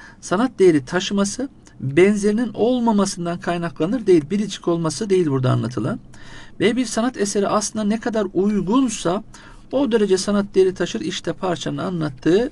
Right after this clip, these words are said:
budur. Aslına benzerlikten bahsediyordu. Hepsi için aynı şey geçerlidir diyordu. Önemli olan, e,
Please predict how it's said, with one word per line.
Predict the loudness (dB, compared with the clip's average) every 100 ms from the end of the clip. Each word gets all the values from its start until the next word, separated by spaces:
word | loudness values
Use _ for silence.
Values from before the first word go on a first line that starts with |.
| -4
budur. | -2 2 0 -2 -16 -20 -20 -20 -4
Aslına | -2 -2 -2 -2 2 2 0 -6 -20 -20 -20 0
benzerlikten | 2 2 0 0 0 -2 -4 -4 -2
bahsediyordu. | -2 -2 -4 0 2 2 2 0 0 -10 -20 -20 -10
Hepsi | -2 -2 0 -4
için | -2 -2
aynı | -2 -2 -2
şey | 2 2 2 -4 -20 -4
geçerlidir | -2 0 0 0 0 -2 0
diyordu. | 0 0 0 -2 -4 -14 -20 -4
Önemli | 0 2 2 0
olan, | 0 0 -2 -6 -20 -20 -10
e, | -6 -4 -4